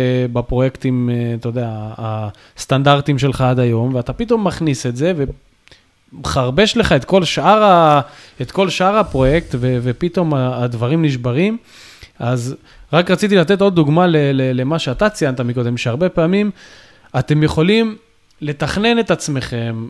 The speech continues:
לעשות, אה, מסמך, ל-, לעשות, אה, להתחיל לצייר איך, איך המערכת תתקשר בין-, כאילו בינה לבין עצמה, אבל תוך כדי שאתה יורד לתוך הקוד, אתה פתאום נתקל במצבים שאתה מתחיל לשרוף זמן, ועוד זמן,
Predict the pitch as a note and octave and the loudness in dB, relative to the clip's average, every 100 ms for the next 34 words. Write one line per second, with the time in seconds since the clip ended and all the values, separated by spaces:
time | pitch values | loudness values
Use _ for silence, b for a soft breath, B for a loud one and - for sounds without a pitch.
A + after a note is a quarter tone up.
0 | - B2+ B2 - G3+ G3 G3 F#3+ F3 D#3+ | -10 -10 -10 -6 -2 -2 -2 -2 0 0
1 | D3+ - C#3 D#3+ D#3+ D#3 D3 C3 C#3+ D3 | -4 -6 -2 0 2 2 0 -2 -4 -2
2 | C#3+ C3+ - F3+ D#3+ E3+ D#3 D3+ C#3+ C#3 | -2 -4 -4 -6 -4 -2 0 0 0 -4
3 | - F3 D#3 - D#3 D#3+ E3+ D#3 - E3 | -4 -2 -2 -2 0 2 0 -2 -6 -6
4 | D#3+ D#3+ D3 C3+ D#3 - C#3+ C3 B2+ - | -2 0 0 0 0 -2 -4 -4 -4 0
5 | F3 F3+ F#3 F#3+ G#3 - - - B2+ C3 | 0 2 0 0 -4 -10 -10 -6 -4 -2
6 | C#3 D3 C3+ C3 B2 F#3+ C4+ C#4+ B B | -2 -2 -2 -4 -4 -2 -2 -4 B B
7 | - B2+ C#3 A#3 - A3+ A3+ - E3+ D3+ | -6 -4 0 0 2 0 2 2 4 4
8 | A3+ G3+ D#3+ G3+ - C#3+ A3+ C4+ G3 C3+ | 2 2 0 0 -2 -2 0 2 2 0
9 | - A3 B3 E3+ C3+ - G#3+ G#3+ F#3 D3 | -2 -2 -2 -2 -4 -2 -2 0 -2 -2
10 | C3+ C3 G#3 F#3 C3+ B2+ B2 - E3+ C#3+ | -4 -4 -4 -4 -8 -10 -12 -14 -14 -12
11 | - F3+ E3 B2+ D3 D#3 C#3+ B2+ B2 D#3 | -8 -4 -4 -4 -6 -6 -6 -6 -6 -4
12 | F3 D3 D3 C#3+ | -4 -6 -8 -10